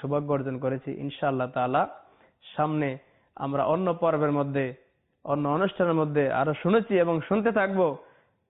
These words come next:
রাসূল পাক সাল্লাল্লাহু আলাইহি সাল্লাম এর মুজিজা শুনবো, আউলিয়া কেরামের কারামত শুনবো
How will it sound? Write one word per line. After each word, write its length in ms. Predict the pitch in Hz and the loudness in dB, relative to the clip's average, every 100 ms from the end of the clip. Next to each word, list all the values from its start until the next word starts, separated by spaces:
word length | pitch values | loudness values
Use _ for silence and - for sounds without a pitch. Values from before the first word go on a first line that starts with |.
| - | -6
রাসূল 260 | 143 165 151 | -4 -2 0
পাক 180 | 151 143 | 0 0
সাল্লাল্লাহু 500 | - 143 131 131 131 | -4 -2 0 0 0
আলাইহি 240 | 131 131 131 | 0 -2 -4
সাল্লাম 380 | - 131 127 120 - | -4 -2 -2 -4 -6
এর 200 | 131 135 | -2 -2
মুজিজা 540 | 131 135 139 165 156 | -2 -2 -2 0 0
শুনবো, 420 | 143 156 156 147 - _ _ _ | 0 -2 -2 -2 -6 _ _ _
আউলিয়া 300 | - 147 151 | -2 2 2
কেরামের 360 | 147 147 151 147 | 2 0 0 -2
কারামত 440 | - 143 175 233 208 | 0 2 2 0 0
শুনবো 400 | 214 202 190 151 | 0 2 2 2